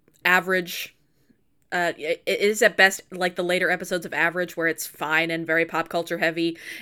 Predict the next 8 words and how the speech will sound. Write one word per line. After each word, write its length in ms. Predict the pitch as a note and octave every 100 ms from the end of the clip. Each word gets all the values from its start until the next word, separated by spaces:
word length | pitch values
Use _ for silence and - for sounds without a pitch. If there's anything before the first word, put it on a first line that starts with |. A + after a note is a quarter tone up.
| -
and 280 | D3+ D3+
the 180 | D3+ E3
worst 360 | E3 E3 E3 E3
is 160 | E3
Cautious 420 | D#3+ D#3 E3 G3 -
Hero, 420 | E3 E3 E3+ E3+
where 320 | E3+ D#3+ D#3+
it's 360 | D#3+ D3 - -